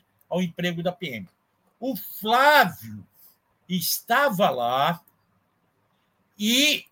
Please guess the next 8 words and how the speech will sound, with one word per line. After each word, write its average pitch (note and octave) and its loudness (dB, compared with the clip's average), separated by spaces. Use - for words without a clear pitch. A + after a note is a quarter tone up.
segundo A#3 -4
consta, D3 -8
tá F#3 4
isso F3 -2
na E3 0
denúncia, D3+ -6
no D3 -8
voto, E3 2